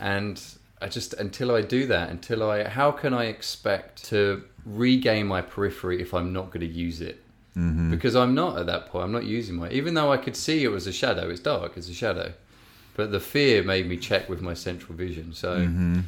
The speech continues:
Speaker 1: um, if I never use my periphery, how could I ever expect for
Speaker 2: Yeah.
Speaker 1: it to come back
Speaker 2: Right.
Speaker 1: and
Speaker 2: And
Speaker 1: strengthen and improve and maintain?
Speaker 2: Yeah, and it's inevitable. You reach these, these points of anxiety or whatever it is. Yeah,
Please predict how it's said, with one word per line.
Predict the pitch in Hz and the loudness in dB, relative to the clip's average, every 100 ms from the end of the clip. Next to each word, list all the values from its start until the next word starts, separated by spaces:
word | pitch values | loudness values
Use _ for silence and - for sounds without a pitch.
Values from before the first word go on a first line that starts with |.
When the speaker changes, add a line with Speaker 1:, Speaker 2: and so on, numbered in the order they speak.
| - - - | -6 -16 -6
Speaker 1:
um, | 92 92 95 | -2 -2 -2
if | 101 | -2
I | 113 | 0
never | 113 113 | 2 2
use | 110 120 127 127 | 2 6 6 6
my | 107 101 | 4 0
periphery, | - - 101 - 90 87 87 - - - - | -2 -2 -2 0 0 0 -2 -6 -16 -20 -20
how | - 98 | -6 -6
could | - 90 | -4 -2
I | 87 | 0
ever | 90 90 | 0 -2
expect | 87 - - 82 - - - _ | -4 -6 -8 -8 -8 -18 -20 _
for | - 90 | -4 0
Speaker 2:
Yeah. | 80 | 0
Speaker 1:
it | |
to | 71 | -2
come | - 85 82 | -2 -2 0
back | 82 80 - - | -2 -4 -10 -4
Speaker 2:
Right. | 82 76 - | -2 -2 -4
Speaker 1:
and | 87 | 0
Speaker 2:
And | 98 | 0
Speaker 1:
strengthen | - 101 87 95 87 | 2 -2 0 -4 -2
and | 82 | -4
improve | 78 - 87 85 | -6 -4 -4 -2
and | 82 | -4
maintain? | 82 82 - 87 85 87 _ - | -6 -8 -8 -8 -8 -12 _ -10
Speaker 2:
Yeah, | 73 - - | -10 -10 -6
and | 90 | -2
it's | 90 104 | 0 2
inevitable. | 92 80 73 67 76 | 2 2 -2 -4 -4
You | 73 | -2
reach | 78 - - | -2 -4 -6
these, | 78 67 - - - - | -6 -6 -8 -10 -16 -14
these | 76 69 | -12 -10
points | - 85 - - - | -4 -4 -4 -8 -12
of | - 69 65 - - _ - | -10 -10 -10 -14 -20 _ -6
anxiety | 85 82 90 85 78 78 | -2 2 2 2 0 0
or | 78 | 0
whatever | 80 80 71 | 0 0 -2
it | 73 | -4
is. | 71 64 | -4 -6
Yeah, | 78 76 | -4 -2